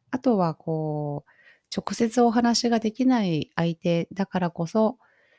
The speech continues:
コミュニケーションをもっと、なんか気をつけて、配慮して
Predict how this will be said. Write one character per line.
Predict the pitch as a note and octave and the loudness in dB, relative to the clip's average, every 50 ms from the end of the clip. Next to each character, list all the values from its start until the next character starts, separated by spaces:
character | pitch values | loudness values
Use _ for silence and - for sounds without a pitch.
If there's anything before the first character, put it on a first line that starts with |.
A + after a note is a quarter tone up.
| _ _ _ _ _ _ _ _ _ _ _ _ _ _ | _ _ _ _ _ _ _ _ _ _ _ _ _ _
コ | - G#3 | 0 4
ミ | G#3+ | 4
ュ | A3 | 6
ニ | A3 A3 G#3+ | 4 4 4
ケ | - A#3 A3 G#3 | 4 4 4 4
ー | |
シ | F#3 - E3+ | 4 2 0
ョ | D#3 | 0
ン | D#3 E3 F#3 | 0 0 2
を | A3 A3+ G#3+ - - _ _ _ _ _ _ _ _ _ _ _ _ _ _ _ _ _ _ | 2 2 2 0 -4 _ _ _ _ _ _ _ _ _ _ _ _ _ _ _ _ _ _
も | - F3+ | -6 -6
っ | F3 - _ | -6 -6 _
と、 | - E3+ D3 C#3+ C#3+ - _ _ _ _ _ _ _ _ _ _ _ _ _ _ _ _ _ _ | -4 -2 -2 -2 -4 -10 _ _ _ _ _ _ _ _ _ _ _ _ _ _ _ _ _ _
な | E3+ E3 | -8 -8
ん | |
か | - - D3 | -8 -8 -10
気 | - - F3+ | -4 -2 0
を | F3+ F3+ F3 | 0 0 -2
つ | - - | -4 -6
け | - E3 D#3 | -4 -4 -4
て、 | - - G3 F#3+ - - _ _ _ _ _ _ _ _ _ _ _ _ | 0 0 0 0 0 -2 _ _ _ _ _ _ _ _ _ _ _ _
配 | _ - F#3+ F#3 E3+ | _ -4 -2 -2 0
慮 | D3+ D#3+ D3+ C3+ | 0 -2 -2 -4
し | - - | -6 -8
て | - A3 G3+ G3+ B3+ | -6 -4 -4 -4 -6